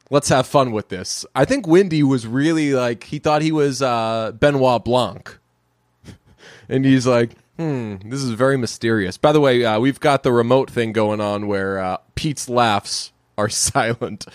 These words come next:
This has already <laughs> happened a couple of times. So another extremely not funny D J episode.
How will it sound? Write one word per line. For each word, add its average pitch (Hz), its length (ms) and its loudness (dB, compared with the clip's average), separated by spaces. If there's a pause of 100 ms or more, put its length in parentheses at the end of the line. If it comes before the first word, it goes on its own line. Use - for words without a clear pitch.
(180)
This 127 140 -2
has 131 160 -2
already 139 220 6
<laughs> - 160 -2
happened 131 340 -4
a 127 60 -2
couple 120 340 -4
of 104 60 -4
times. 95 520 -6 (580)
So 139 200 0
another 135 300 4
extremely 147 760 -2
not 123 340 -4
funny 113 360 -2
D 107 180 0
J 101 180 0
episode. 92 540 -6